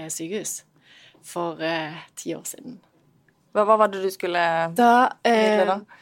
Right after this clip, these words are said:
Speaker 1: da skulle jeg flytte fra, det er jo ikke ti år siden, det er jo lenger, men, eh, da skulle jeg flytte fra Oslo til Kristiansand,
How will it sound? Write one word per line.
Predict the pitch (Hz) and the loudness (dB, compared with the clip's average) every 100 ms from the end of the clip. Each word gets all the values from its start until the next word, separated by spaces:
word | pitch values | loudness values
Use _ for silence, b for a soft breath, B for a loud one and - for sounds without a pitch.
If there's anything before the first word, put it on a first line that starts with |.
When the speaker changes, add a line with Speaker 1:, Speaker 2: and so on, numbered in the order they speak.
| b | b
Speaker 1:
da | - | -4
skulle | 233 - 240 | -2 0 0
jeg | 247 247 | 0 -6
flytte | - - 240 233 | -8 0 2 0
fra, | - - | -4 -10
det | 220 | 0
er | 214 | 0
jo | |
ikke | 185 | 0
ti | 214 180 | -2 0
år | 165 | 0
siden, | 190 | -4
det | 165 | -2
er | 165 | 0
jo | 170 | 0
lenger, | 247 151 | 0 0
men, | 175 208 208 | 0 0 2
eh, | 202 202 196 185 | 2 0 0 -2
da | - - 220 | -4 -2 0
skulle | - 220 | 2 -2
jeg | - 202 | -2 -8
flytte | 226 | -4
fra | 214 | -2
Oslo | 185 - 220 | 0 -2 -4
til | 214 | -4
Kristiansand, | 190 196 185 226 | -8 -8 -4 -2